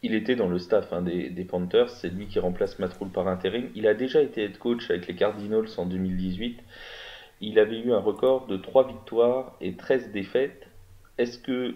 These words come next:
euh, Steve Wilkes, euh, est l'homme de la situation, mon cher Bertrand ?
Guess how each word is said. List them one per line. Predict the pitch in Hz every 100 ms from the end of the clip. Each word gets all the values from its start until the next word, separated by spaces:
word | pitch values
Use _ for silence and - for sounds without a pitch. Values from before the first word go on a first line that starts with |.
| -
euh, | 92 95 90
Steve | - - -
Wilkes, | 120 - 175 - - - -
euh, | 104 107 101 87
est | 107
l'homme | 123 127
de | 101
la | 101
situation, | - 90 135 117 - 113 101 - -
mon | 92
cher | - 92 87 90
Bertrand ? | 104 - - 95